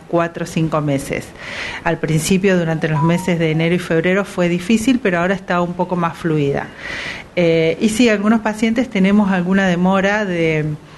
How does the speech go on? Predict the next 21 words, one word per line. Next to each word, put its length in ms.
eh, 160
gene-, 380
dos, 420
tres 220
semanas. 500
Pero, 400
eh, 840
nos 240
pasa 580
con 260
varios 320
medicamentos, 600
no 100
solo 240
con 140
los 100
oncológicos, 760
también, 320
por 160
ejemplo, 360
con, 280